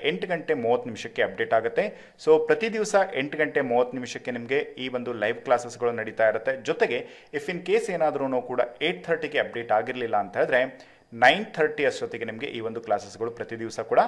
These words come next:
ಅಪ್ಡೇಟ್ ಆಗುತ್ತೆ. So, ಈ ಒಂದು ಅಪ್ಡೇಟ್ ಅನ್ನ ಪಡೆಯೋದಕ್ಕೆ ನೀವು ಇದುವರೆಗೂ ಕೂಡ Telegram channel ಅನ್ನ join ಆಗಿರಲಿಲ್ಲ ಅಂತ ಹೇಳಿದ್ರೆ,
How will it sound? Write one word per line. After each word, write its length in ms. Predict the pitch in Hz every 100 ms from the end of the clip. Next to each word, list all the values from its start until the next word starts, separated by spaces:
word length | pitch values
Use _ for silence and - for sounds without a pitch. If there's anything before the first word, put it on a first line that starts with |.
| - - _
ಅಪ್ಡೇಟ್ 320 | 131 123 131 107
ಆಗುತ್ತೆ. 560 | 92 - - - - -
So, 160 | 196
ಈ 120 | 185
ಒಂದು 260 | 226 254 -
ಅಪ್ಡೇಟ್ 340 | 127 110 170
ಅನ್ನ 100 | 180
ಪಡೆಯೋದಕ್ಕೆ 540 | 175 151 135 127 127 123
ನೀವು 300 | 120 123 120
ಇದುವರೆಗೂ 480 | 123 147 143 139 135
ಕೂಡ 260 | 123 117 117 117 -
Telegram 440 | 156 180 196 180
channel 220 | 143 123
ಅನ್ನ 240 | 113 113 110
join 220 | 110 110
ಆಗಿರಲಿಲ್ಲ 480 | 113 120 175 151 110
ಅಂತ 200 | 98 101
ಹೇಳಿದ್ರೆ, 580 | 104 127 135 - -